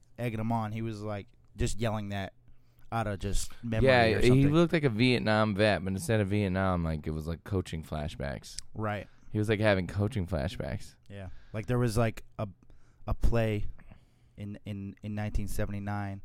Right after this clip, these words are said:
Speaker 2: That scarred
Speaker 1: that
Speaker 2: him
Speaker 1: he
Speaker 2: forever.
Speaker 1: was coaching, and, and, like, one dude just got sleeping on a backdoor cut, and forever he's just gonna yell,
Speaker 2: Yeah.
Speaker 1: "Play D on him!"
Speaker 2: Yeah, he can't let it go.
Speaker 1: It's like
Speaker 2: Charlie hasn't been the same since.
Speaker 1: Yeah. He could, definitely could have been a Charlie, too.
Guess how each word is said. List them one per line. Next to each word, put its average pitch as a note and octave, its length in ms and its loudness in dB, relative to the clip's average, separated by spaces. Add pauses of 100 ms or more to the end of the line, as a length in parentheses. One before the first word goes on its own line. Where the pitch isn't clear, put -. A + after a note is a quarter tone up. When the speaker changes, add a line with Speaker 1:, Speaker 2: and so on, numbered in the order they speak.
Speaker 2:
That F2 160 -4
scarred F2+ 400 0
Speaker 1:
that F2+ 40 -4
Speaker 2:
him E2+ 60 -4
Speaker 1:
he - 80 -6
Speaker 2:
forever. F2 300 0
Speaker 1:
was E2 80 -2
coaching, G#2 200 -2
and, G2+ 180 -10
and, G#2 140 -8
like, F#2+ 360 -6 (720)
one A2+ 240 0
dude A#2 220 0
just G#2+ 180 4
got G#2 220 0
sleeping A2 400 -4
on G#2 120 -4
a G2+ 60 -6
backdoor G2+ 460 -4
cut, A2 280 -2 (600)
and G#2+ 120 -12
forever G#2+ 360 -6
he's G#2+ 180 -4
just G#2 160 4
gonna G2+ 140 0
yell, G2 280 -4 (920)
Speaker 2:
Yeah. G3 80 2
Speaker 1:
"Play D4 160 8
D F4 180 -2
on D#4+ 200 2
him!" D#3 60 -4 (120)
Speaker 2:
Yeah, B2+ 240 2
he G#2+ 80 0
can't G2 280 0
let F#2 140 0
it F2+ 60 -4
go. F2+ 340 -2 (320)
Speaker 1:
It's - 100 -16
like G2+ 140 -10 (720)
Speaker 2:
Charlie G#2 380 2
hasn't F#2+ 340 0
been F2+ 140 0
the E2+ 80 -2
same E2+ 340 -4
since. D#2+ 560 -6 (100)
Speaker 1:
Yeah. G2 200 -12 (400)
He - 140 -2
could, D#3+ 200 -10
definitely B2 260 -4
could G#2 120 -6
have G2+ 80 -6
been G2 100 -6
a F#2+ 80 -8
Charlie, G2 360 -4
too. G2+ 200 -6